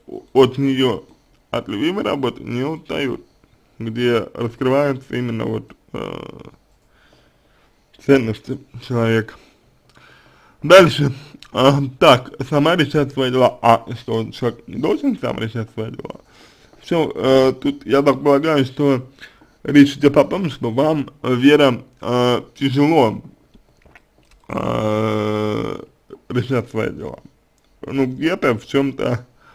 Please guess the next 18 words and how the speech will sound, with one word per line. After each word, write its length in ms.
э, 280
как-то 640
вам, 600
э, 720
тяж-, 220
тяжело 500
это 200
делать. 400
Просто 380
тяжело. 600
Вот. 280
А, 720
ну, 160
может 420
быть, 320
имеет 440
смысл, 720
а, 460